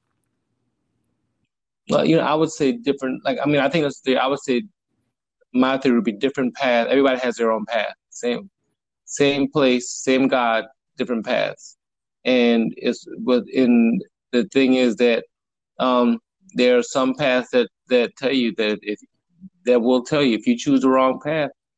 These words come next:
you're doomed to hell, you're doomed to damnation. You know what I mean? So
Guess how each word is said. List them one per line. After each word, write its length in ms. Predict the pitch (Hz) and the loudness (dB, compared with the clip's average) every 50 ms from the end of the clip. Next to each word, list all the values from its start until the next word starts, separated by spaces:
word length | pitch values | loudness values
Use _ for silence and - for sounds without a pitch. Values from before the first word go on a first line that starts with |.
| _ _ _ _ | _ _ _ _
you're 160 | _ 107 110 | _ -2 -2
doomed 380 | 98 95 110 120 123 123 120 117 | 0 2 2 4 4 4 0 -2
to 120 | - 120 123 | -4 -4 -4
hell, 280 | 139 147 143 135 123 | -2 -2 -2 -2 -2
you're 140 | 110 104 98 | -4 -6 -4
doomed 240 | 110 113 113 113 101 | -2 -2 -2 -2 0
to 80 | 107 113 | 0 0
damnation. 560 | 117 110 113 117 127 139 139 - - - _ _ _ _ _ _ _ _ _ _ _ - | 0 2 0 0 -2 -2 -4 -6 -12 -18 _ _ _ _ _ _ _ _ _ _ _ -4
You 100 | 113 117 | 0 0
know 80 | 117 | 2
what 60 | 113 | 2
I 20 | 113 | 2
mean? 300 | 113 113 113 113 117 113 | 2 2 2 2 0 -2
So 400 | - 127 113 110 110 107 107 | 0 0 2 2 2 0 -2